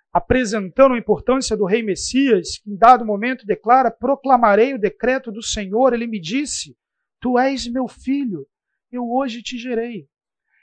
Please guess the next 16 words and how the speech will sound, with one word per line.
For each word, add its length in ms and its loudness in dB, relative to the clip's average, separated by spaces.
Esse 400 -2
salmo 580 2
será 480 2
utilizado 720 0
pelo 260 -6
autor 380 -4
de 140 -8
Hebreus, 560 -4
em 80 -14
Hebreus 400 -8
capítulo 440 -12
um, 160 -8
versículo 520 -8
cinco, 520 -12
pra 160 4
defender 960 -4